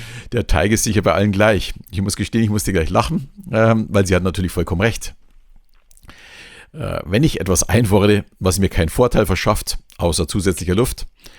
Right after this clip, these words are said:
dann ist das eine Forderung, die zwar für mein Ego gut ist, aber nicht dem eigentlichen Sinn, mehr zu bekommen. Ich hatte eine ganz andere Sicht äh, für mich dabei, ich habe nicht an die Luft gedacht, sondern wenn ich das größte Teil bekomme,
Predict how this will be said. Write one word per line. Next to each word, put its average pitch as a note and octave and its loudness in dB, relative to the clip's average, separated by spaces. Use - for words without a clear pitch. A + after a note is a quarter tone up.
dann - -4
ist - 0
das G#2+ 2
eine F#2+ 0
Forderung, A2+ 2
die F2+ 0
zwar E2 0
für E2+ -2
mein C#2 -6
Ego G#2+ 2
gut C3 -2
ist, - -2
aber F#2 -2
nicht G2+ -2
dem E2+ -4
eigentlichen D#2+ -4
Sinn, A#2+ 0
mehr F2+ -2
zu F2+ -4
bekommen. E2+ -2
Ich - -2
hatte D#3+ 0
eine D3+ 0
ganz G#2 2
andere C3+ 4
Sicht - -2
äh, B2+ 2
für A#2 2
mich C3+ -2
dabei, C#3+ 2
ich D3 -2
habe F#2+ 0
nicht F#2+ -4
an F#2 2
die G2+ 0
Luft B2 0
gedacht, C#3 -4
sondern G2 -4
wenn G#2+ 0
ich - -6
das - 0
größte A#2+ -2
Teil A#2 2
bekomme, G#2 -4